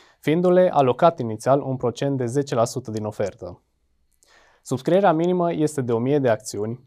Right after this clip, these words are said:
adică cinci sute de lei. Oferta are în vedere opt sute treizeci și trei de milioane de acțiuni,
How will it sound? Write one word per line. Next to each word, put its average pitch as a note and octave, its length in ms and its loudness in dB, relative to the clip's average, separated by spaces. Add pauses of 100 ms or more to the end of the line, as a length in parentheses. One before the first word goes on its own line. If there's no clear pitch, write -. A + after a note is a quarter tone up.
adică A#2+ 340 -4
cinci D3+ 180 -4
sute - 220 -8
de A#2+ 100 -2
lei. - 360 -6 (840)
Oferta F3 400 4
are F3+ 120 6
în E3 80 0
vedere C#3+ 380 4
opt D3 180 0
sute C#3 240 -4
treizeci C3 340 -2
și - 120 -14
trei C#3+ 180 0
de C#3 80 0
milioane A#2 300 -2
de G#2 80 -2
acțiuni, G#2 580 -8